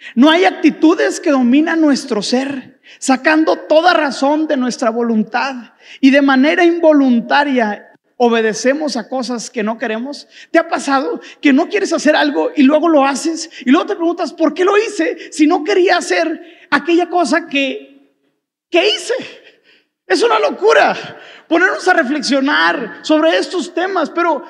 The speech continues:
habrá cosas en nuestro interior. Habrá detalles, habrá áreas en nuestra vida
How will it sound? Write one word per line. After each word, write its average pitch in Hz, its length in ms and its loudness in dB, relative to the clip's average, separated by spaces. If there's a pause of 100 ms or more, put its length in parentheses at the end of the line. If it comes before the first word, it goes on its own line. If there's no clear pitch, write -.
(200)
habrá 294 480 -4
cosas 339 540 -4
en 262 120 -2
nuestro 262 380 -4
interior. 190 600 -6 (1300)
Habrá 339 300 2
detalles, 330 680 -2
habrá 339 420 0
áreas 359 560 4
en 269 80 0
nuestra 269 340 -2
vida 254 480 -2